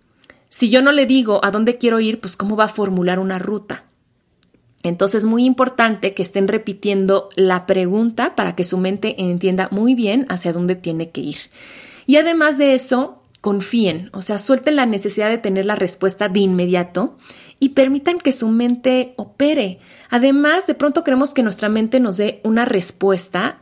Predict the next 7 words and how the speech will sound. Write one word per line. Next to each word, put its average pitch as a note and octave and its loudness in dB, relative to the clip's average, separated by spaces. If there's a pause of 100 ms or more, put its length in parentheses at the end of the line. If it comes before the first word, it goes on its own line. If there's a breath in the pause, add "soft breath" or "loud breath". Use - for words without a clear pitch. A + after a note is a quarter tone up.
rápido C#4+ 2
de A3+ 0
algo B3 0
que A#3+ -6
es - -8
muy A#3 2
importante, F3+ -4